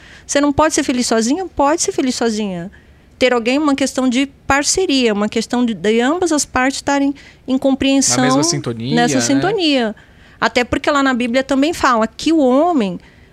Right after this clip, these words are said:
Speaker 1: lá em Efésios, até li hoje isso daí, <laughs> lá em Efésios também fala que o homem, ele precisa tratar a mulher assim como Jesus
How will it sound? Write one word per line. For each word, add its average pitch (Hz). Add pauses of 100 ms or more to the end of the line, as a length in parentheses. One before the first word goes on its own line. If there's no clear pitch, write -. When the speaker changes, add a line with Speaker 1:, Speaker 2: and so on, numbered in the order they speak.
Speaker 1:
lá 220
em 247
Efésios, 226
até 220
li 311
hoje 247
isso 285
daí, 269 (200)
<laughs> -
lá 285
em 285
Efésios 277
também 302
fala 277
que 277
o 320
homem, 269
ele 226
precisa 294
tratar 247
a 247
mulher 233
assim 277
como 294
Jesus 294